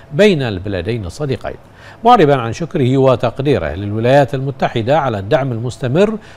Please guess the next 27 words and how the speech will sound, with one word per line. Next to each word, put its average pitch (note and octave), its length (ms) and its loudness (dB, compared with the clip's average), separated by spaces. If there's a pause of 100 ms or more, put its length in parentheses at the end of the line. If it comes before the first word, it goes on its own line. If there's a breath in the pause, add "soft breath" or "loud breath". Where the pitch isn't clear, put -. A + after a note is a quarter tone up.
في G#3+ 200 4
سبيل G3+ 480 0
تحقيق F3+ 440 -6
الأمن D#3 360 -2
المشترك. C3+ 520 -6 (1500 loud breath)
وأكد G3 440 8
رئيس A3 380 4
الأمن G3 380 2
العام D3+ 340 0
أن C3+ 200 -2
مملكة C#3 480 -4
البحرين C#3+ 580 -2
عانت E3 500 -4
لسنوات C#3+ 640 -2
طويلة C3 760 0
ولا C#3+ 280 2
تزال C#3+ 560 2 (260 loud breath)
من F#3+ 140 4
التهديدات E3 720 2
والتدخلات D3+ 920 -2
الخارجية C3 800 0
في F#2 140 -8
شؤونها D3+ 440 -2
الداخلية A#2+ 720 -4 (300 loud breath)
ومحاولات C3 760 2
اختراق D3 520 -2
الجبهة C#3 440 2